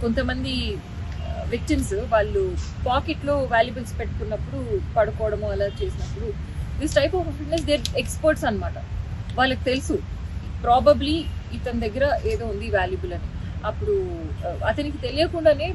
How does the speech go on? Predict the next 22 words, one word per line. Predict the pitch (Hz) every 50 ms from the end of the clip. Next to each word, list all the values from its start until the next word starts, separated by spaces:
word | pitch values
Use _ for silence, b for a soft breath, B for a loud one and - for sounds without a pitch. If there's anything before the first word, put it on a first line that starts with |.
| - -
పాకెట్ | 269 247 285 - 349 302 - -
కట్ | 285 247 - -
చేసేసి | 277 254 240 - - -
అది | 294 277 240 240 214 -
స్టీల్ | - 226 214 202 -
చేసేసుకుంటారు. | - - - - - - - - - - - - - - - - - - - - - - - - - - - - - - - -
ఇలాంటి | 240 254 254 262 285 262
కేసెస్ | 247 240 - 254 247 - - -
కూడా | 240 220 262 285 262
ఉన్నాయి | 214 190 175 170 - -
మన | - - - -
దగ్గర. | - - - - - - - - - - - - - - - - - - - - - - - - - - - - - - - - - - - - - - - -
తెలియకుండానే | 247 269 285 339 339 - 339 311 302 302 294 294 294 277
వీళ్ళు | 254 247 247 226 233
బ్యాగ్స్, | 214 214 214 214 208 - - - 220 220 208 - -
పా-, | - 214 202 - - - - 220
పాకెట్స్ | 202 202 - - 226 214 - - - - 415 294 214 392 - - - - - - - - -
కట్ | 214 196 - -
చేసి, | 214 214 - - 220 214 208 202 202 - 190 - - - 208 196 -
ఒక | - - - -
పర్సన్ | - 214 240 - 269 247 240 247
దగ్గర | 233 208 240 233